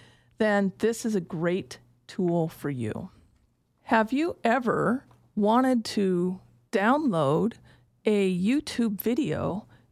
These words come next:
and use it in your business at some, in any aspect? There's actually a website you can go to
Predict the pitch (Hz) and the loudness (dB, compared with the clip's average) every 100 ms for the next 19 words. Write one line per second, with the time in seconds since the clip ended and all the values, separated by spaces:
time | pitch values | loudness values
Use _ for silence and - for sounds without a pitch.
0 | _ 208 202 202 190 - - 180 233 247 | _ 0 2 2 0 -6 -8 -2 -2 0
1 | 196 202 _ _ 208 196 190 196 196 190 | -2 -2 _ _ -2 0 0 0 0 0
2 | 208 415 - 254 - - - 175 160 - | 0 -2 -2 -4 -4 -6 -2 -2 -2 -8
3 | - _ _ 196 175 156 - - 247 254 | -20 _ _ 0 0 -4 -8 -2 0 2
4 | 233 233 - - - - - _ _ _ | 2 -2 -4 -8 -8 -20 -20 _ _ _
5 | _ _ _ _ _ _ _ _ 214 214 | _ _ _ _ _ _ _ _ 0 0
6 | 202 196 220 247 - 339 254 175 185 214 | 2 0 0 0 -2 0 0 0 0 -4
7 | - - 202 180 170 175 - 185 180 185 | -8 -4 0 2 2 0 -2 0 0 -4
8 | 175 202 170 175 165 - 160 311 | -4 -6 -2 -2 -2 -2 -2 -4